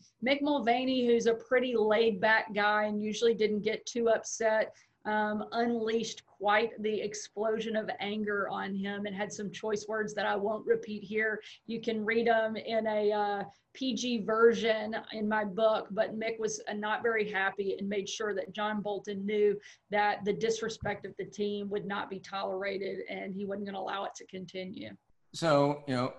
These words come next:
Speaker 2: everybody knows about Doris, uh, Doris Kearns Goodwin book, Team of Rivals. And President Trump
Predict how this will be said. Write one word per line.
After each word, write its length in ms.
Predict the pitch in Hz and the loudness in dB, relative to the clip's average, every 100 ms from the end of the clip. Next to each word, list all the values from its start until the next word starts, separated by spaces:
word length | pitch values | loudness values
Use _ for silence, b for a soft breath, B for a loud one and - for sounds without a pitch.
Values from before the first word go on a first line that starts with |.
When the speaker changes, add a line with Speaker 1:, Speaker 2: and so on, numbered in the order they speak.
| - | 0
Speaker 2:
everybody 420 | 147 147 135 139 | 2 4 4 4
knows 240 | 131 135 127 | 4 2 2
about 180 | 123 - | 2 2
Doris, 420 | 139 127 123 - - | 2 2 0 -6 -2
uh, 140 | 120 | -2
Doris 340 | 110 127 127 120 | 2 4 4 2
Kearns 260 | 131 117 | -2 -2
Goodwin 440 | - 123 113 113 104 | 0 0 2 0 2
book, 280 | 113 113 | 0 0
Team 240 | - 123 113 | 0 0 2
of 120 | 110 | 2
Rivals. 680 | 113 104 92 98 98 - - _ - b b b b _ _ _ _ _ - | 2 2 0 -4 -4 -8 -16 _ -20 b b b b _ _ _ _ _ 2
And 400 | 147 143 147 - - _ _ _ _ _ _ _ | 6 6 4 -2 -18 _ _ _ _ _ _ _
President 500 | - 180 165 170 151 | -2 2 2 0 -2
Trump 420 | 151 - 139 131 | -4 0 2 2